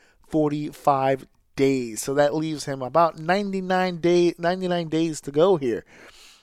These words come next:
That's roughly about three, we'll say three and change, uh, months-wise. Uh,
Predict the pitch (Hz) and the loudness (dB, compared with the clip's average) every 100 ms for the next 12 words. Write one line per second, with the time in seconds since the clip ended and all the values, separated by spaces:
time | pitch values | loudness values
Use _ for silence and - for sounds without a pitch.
0 | _ 131 - 135 135 208 - 185 156 143 | _ -8 -8 -12 10 10 10 2 2 4
1 | 160 170 - - - 175 202 196 185 180 | 6 4 2 -12 -14 -8 -6 -6 -6 -8
2 | 180 175 160 156 175 156 165 175 175 170 | -8 -8 -8 -4 -4 -6 -8 -6 -6 -4
3 | 151 143 - 165 147 127 117 113 123 117 | -6 -6 -8 -8 -8 -12 -16 -14 -10 -10
4 | 127 175 165 - 113 107 - - - - | -4 -4 -4 -10 -10 -8 -10 -16 -20 -20
5 | _ _ _ _ - 143 151 | _ _ _ _ 4 8 10